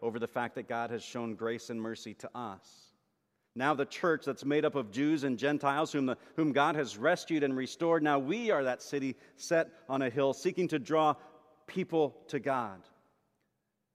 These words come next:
That we are to be living a life in this right mercy, living out this right mercy in our lives in a way that's attractive to the world, that the world would want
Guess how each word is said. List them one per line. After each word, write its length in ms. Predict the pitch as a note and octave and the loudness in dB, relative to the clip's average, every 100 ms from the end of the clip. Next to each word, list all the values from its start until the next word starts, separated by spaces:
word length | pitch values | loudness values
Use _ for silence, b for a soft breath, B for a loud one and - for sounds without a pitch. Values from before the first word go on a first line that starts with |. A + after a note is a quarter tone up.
| _ _ | _ _
That 80 | D3 | -2
we 140 | D3+ G#3+ | 4 4
are 80 | G#3 | 4
to 100 | D#3+ | 2
be 160 | E3 | 2
living 400 | D3 D#3+ G3 F#3+ | 2 2 2 2
a 40 | D#3+ | 2
life 460 | D3+ E3 E3 C3+ | 2 2 2 -2
in 120 | D3 | -2
this 200 | C3+ C3 | -2 -2
right 340 | B2+ D3+ F3+ D3+ | -4 -2 -2 0
mercy, 540 | C#3+ D#3 E3+ - C3+ | 2 2 0 -2 -4
living 400 | B2+ E3 G3 F3+ | 0 4 4 4
out 240 | E3 F3+ - | 2 0 -2
this 220 | D3+ - | -6 0
right 240 | D#3 D#3 | 0 0
mercy 400 | C#3 D3+ D#3 D#3+ | 0 -2 -2 -2
in 80 | D3 | 0
our 140 | C#3 | 2
lives 300 | C#3 D3+ D#3 | 2 2 0
in 100 | C3+ | 0
a 60 | C#3+ | 0
way 220 | C#3 E3+ | 2 2
that's 220 | F3+ D#3+ | 2 0
attractive 800 | D#3+ - - F3 G3+ - C#3+ C3 - B B | -4 -8 -4 -2 -2 -2 -4 -4 -6 B B
to 100 | F3 | 0
the 60 | |
world, 280 | D#3+ G3 F3 | 6 6 6
that 120 | D#3+ | 4
the 80 | F3+ | 0
world 340 | D#3 F#3 G3+ | 2 6 6
would 180 | D#3 D#3 | 6 0
want 420 | C3+ C#3+ G#3 E3+ | 0 -2 0 0